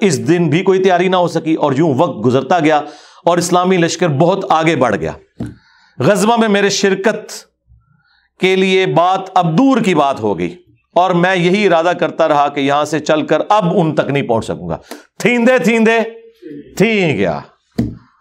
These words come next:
काश मैंने ऐसा कर लिया होता, लेकिन ये मेरे नसीब में नहीं था। अच्छा, जुर्म हो जाने के बाद आप ये कह सकते हैं, "मेरी तकदीर में ये लिखा था", पहले नहीं। हाँ, वो तो फिर अल्लाह पे आप बोहतान बांधेंगे ना कि मैं नमाज इसलिए नहीं पढ़ रहा कि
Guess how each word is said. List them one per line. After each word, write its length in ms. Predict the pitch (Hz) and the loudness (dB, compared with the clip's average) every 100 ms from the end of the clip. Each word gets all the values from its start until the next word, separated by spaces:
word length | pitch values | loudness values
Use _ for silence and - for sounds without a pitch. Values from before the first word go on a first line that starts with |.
| _ _ _ _ _ _ _ _ _ _ - | _ _ _ _ _ _ _ _ _ _ -4
काश 460 | 233 277 320 320 240 | -2 0 0 0 0
मैंने 240 | 254 247 | 2 2
ऐसा 240 | 233 220 226 | 2 2 0
कर 200 | 220 214 | 0 0
लिया 200 | 214 196 | 0 2
होता, 280 | 180 185 | 2 0
लेकिन 280 | 175 175 180 | 0 -2 -4
ये 140 | 170 180 | -2 -2
मेरे 200 | 175 180 | -2 -2
नसीब 380 | 165 160 180 | -4 -6 -4
में 100 | 180 | -2
नहीं 140 | 165 151 | -2 -4
था। 200 | 139 120 - - - | -6 -10 -20 -8 -4
अच्छा, 300 | 160 247 - - _ _ 139 | 0 0 -2 -10 _ _ -8
जुर्म 340 | 110 214 339 | 0 2 4
हो 160 | 311 247 | 2 4
जाने 260 | 220 220 | 2 2
के 100 | 214 | 0
बाद 220 | 196 202 196 | 0 2 2
आप 140 | 185 | 0
ये 100 | 185 | 0
कह 140 | 185 | 0
सकते 300 | 185 190 160 | 0 -2 0
हैं, 60 | 180 | 0
"मेरी 180 | 165 151 | 0 -2
तकदीर 340 | 147 127 135 | -2 -2 -2
में 100 | 131 | 0
ये 80 | 117 | -2
लिखा 280 | 95 87 85 | -2 -4 -6
था", 100 | 78 | -6
पहले 360 | - 226 247 185 | -2 0 2 0
नहीं। 260 | 175 175 - _ _ _ _ _ _ _ _ _ _ _ _ _ - | 0 -4 -14 _ _ _ _ _ _ _ _ _ _ _ _ _ -14
हाँ, 260 | 101 - 73 | -12 -10 -2
वो 100 | 123 | 0
तो 100 | 151 | 2
फिर 180 | 139 160 | 2 2
अल्लाह 220 | 156 180 | 2 2
पे 100 | 185 | 2
आप 120 | 170 | 0
बोहतान 380 | 135 139 170 202 | 0 0 0 0
बांधेंगे 340 | 160 135 113 | 0 -2 -2
ना 80 | 127 | -4
कि 220 | 131 - | -4 -2
मैं 140 | 156 165 | 2 2
नमाज 280 | 156 165 175 | 2 2 0
इसलिए 280 | 156 190 | 0 0
नहीं 100 | 190 | 0
पढ़ 160 | 185 175 | 2 0
रहा 140 | 180 | 0
कि 100 | 175 | 0